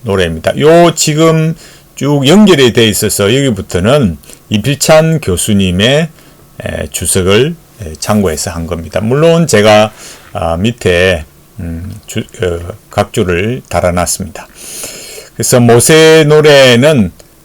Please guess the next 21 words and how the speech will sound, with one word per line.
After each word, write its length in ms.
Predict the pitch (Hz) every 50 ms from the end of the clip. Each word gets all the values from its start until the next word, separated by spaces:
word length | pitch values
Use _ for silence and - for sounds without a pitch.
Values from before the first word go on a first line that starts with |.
| _ _ -
아, 140 | - - -
모세의 420 | 90 92 98 - - 117 117 117
노래는 540 | 113 113 110 110 107 107 120 139 170 185 175 - - - _ _ _ _ _ _ _ _ - _ _ _ _ _
하나님의 480 | - - 156 170 175 170 165 151 143 127
기적으로 460 | - 131 127 120 143 135 131 117 113
홍해를 420 | 101 120 127 127 120 110 107 104 -
걷는 360 | - 85 85 92 104 107 113
이스라엘이 760 | 110 95 - - 98 110 107 104 98 95 107 123 151 170 156 - _ _ _ - - _ _
구원의 420 | - - 95 95 107 117 127 127
은혜를 420 | - - 151 160 156 139 110 98 90
노래한 380 | 95 107 110 107 92 80 85
거죠. 560 | 82 85 78 - - 82 80 78 78 80 87 - _ -
어린 300 | - 185 196 202 175 156
양의 260 | 135 120 110 107 101
노래는 420 | 101 104 107 104 104 101 101 95 90
무엇입니까? 920 | 85 80 80 80 80 - - 104 90 90 - - 90 80 85 95 113 117 - - - - - - - - _ -
예수 340 | 104 104 113 - - - 165
그리스도의 680 | 143 143 135 139 131 - - 139 131 127 123 120 113 -
구속을 540 | - - 104 98 - - 143 139 147 139 117
통해서 400 | - - 101 98 92 - 104 95
베푸시는 840 | - - 82 - - 101 - - - 107 107 117 131 123 104 87